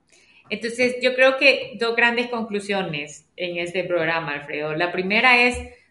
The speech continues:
no salga a comprar solo por comprar,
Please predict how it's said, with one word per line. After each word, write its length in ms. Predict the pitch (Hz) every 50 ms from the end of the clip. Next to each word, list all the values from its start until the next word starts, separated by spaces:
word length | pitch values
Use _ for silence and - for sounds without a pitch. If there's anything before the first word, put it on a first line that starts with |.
| _ _ _
no 160 | 269 240 220
salga 360 | 220 - 190 185 196 196 185 180
a 80 | 180
comprar 480 | 185 185 180 180 - 190 190 196 196 190
solo 320 | - 202 196 202 190 190
por 200 | - 196 190 190
comprar, 800 | 185 185 180 175 170 - - 190 190 185 190 185 175 160 160